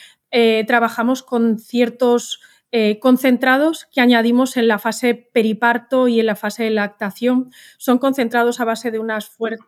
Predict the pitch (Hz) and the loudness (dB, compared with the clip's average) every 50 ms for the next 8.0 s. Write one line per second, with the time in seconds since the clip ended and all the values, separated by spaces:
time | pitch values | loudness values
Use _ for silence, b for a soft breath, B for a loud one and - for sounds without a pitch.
0 | _ _ - 240 226 233 233 247 233 220 - 226 214 208 208 202 202 202 202 208 | _ _ -6 -2 -2 -2 0 -2 -4 -4 -2 -4 -2 -2 -2 -2 -4 -4 -6 -6
1 | 196 196 190 185 - 254 247 262 277 285 294 285 B B B B B B B B | -6 -6 -8 -10 -8 -4 -2 0 2 0 0 -2 B B B B B B B B
2 | - 202 226 220 208 214 202 196 214 208 208 247 254 254 254 269 269 269 269 262 | -4 -2 0 0 2 2 0 0 -2 -4 -2 -2 0 0 2 2 2 0 -2 -4
3 | - - b b b b b - 240 226 220 226 233 233 214 220 - - 214 190 | -8 -14 b b b b b -2 0 0 0 0 -2 -2 -2 -4 -6 -8 -6 -2
4 | 226 226 240 254 247 247 277 269 277 269 277 - 226 220 202 226 226 226 247 226 | 0 0 2 0 0 0 0 0 0 0 -2 -6 -8 -8 -6 -6 -6 -6 -6 -6
5 | - 220 208 202 233 226 226 226 220 226 214 208 220 202 226 220 214 214 220 214 | -6 -6 -6 -6 -8 -4 -2 -2 0 0 -2 -2 -4 -4 -4 -4 -2 -2 -2 -2
6 | 214 240 247 262 254 b b b b b b b 254 247 240 233 240 247 240 240 | 0 0 0 0 -2 b b b b b b b 2 2 4 4 4 4 2 2
7 | - 233 254 240 226 226 226 - 233 233 233 - - 240 226 226 226 - - - | 0 2 2 2 2 0 0 0 -2 -2 -2 -4 -2 -2 -2 -2 -4 -8 -12 -12